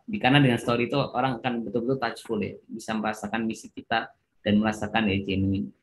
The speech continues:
Dan last but not least harus ikhlas ya teman-teman ya. Jadi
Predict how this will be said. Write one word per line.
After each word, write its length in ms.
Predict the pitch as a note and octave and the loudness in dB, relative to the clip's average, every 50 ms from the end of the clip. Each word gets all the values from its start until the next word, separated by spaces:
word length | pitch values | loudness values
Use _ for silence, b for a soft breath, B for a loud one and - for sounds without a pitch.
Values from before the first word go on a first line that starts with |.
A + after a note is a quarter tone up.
| _ _ _ _ _ | _ _ _ _ _
Dan 480 | - G#2+ G#2+ G#2+ A2 A2+ - - - - _ | 0 2 4 4 4 2 -2 -4 -8 -12 _
last 480 | - - C3 D#3 E3 E3 - - - - | -2 2 4 4 4 4 0 -6 -10 -10
but 480 | - G3+ - - - C#3+ C#3+ C#3+ C#3+ C#3+ | -10 -10 -8 -2 2 2 4 4 4 2
not 160 | C3+ C3+ - | 2 2 0
least 160 | D3+ C#3+ - | -2 0 0
harus 160 | A#2 A2+ A2+ | -2 -2 -2
ikhlas 480 | - - - - A2+ - - B2+ B2+ - | -6 -6 -6 -8 -8 -4 -2 -2 -2 -2
ya 160 | - A2 G#2 | -4 -4 -4
teman-teman 480 | A2 A#2 A2+ A2+ C3 C#3+ D3 F#3+ E3+ D3 | -2 -2 4 6 6 6 8 8 8 8
ya. 200 | C#3 C3 C3 C3 - _ B B B B B B B _ - - | 8 4 2 0 -6 _ B B B B B B B _ -2 0
Jadi 480 | A#2 A#2 B2 C3+ C#3 C3+ - - - | 2 4 6 6 4 4 2 -2 -12